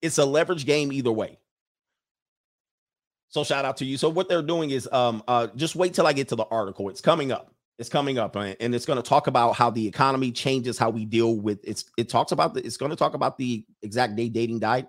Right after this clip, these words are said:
how the economy shifts the way we interact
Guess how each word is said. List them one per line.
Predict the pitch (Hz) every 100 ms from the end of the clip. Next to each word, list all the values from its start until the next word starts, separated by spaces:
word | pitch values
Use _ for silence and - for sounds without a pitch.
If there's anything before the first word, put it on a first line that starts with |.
| _ _ _ _ 135
how |
the | 135 127
economy | 120 170 190 175 113 101 - _ _ _ _ _ _ _
shifts | - - 190 190 -
the | - 135
way | 135 131
we | 127 131
interact | 143 131 120 113 107 104 -